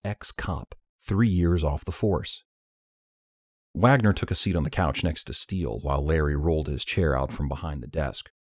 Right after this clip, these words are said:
positioning it so Wagner was in front of him, Frank off to his left.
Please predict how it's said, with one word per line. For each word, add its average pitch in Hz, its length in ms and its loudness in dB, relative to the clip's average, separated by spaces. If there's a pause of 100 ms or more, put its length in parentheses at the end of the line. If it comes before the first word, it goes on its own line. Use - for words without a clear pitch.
(220)
positioning 104 500 4
it 90 100 0
so - 160 -2
Wagner 87 480 0
was 78 200 -2
in 71 100 -4
front 87 260 0
of 69 80 -4
him, 62 160 -12 (240)
Frank 87 400 2
off 73 220 -2
to 71 120 -6
his 69 120 -6
left. 76 440 -10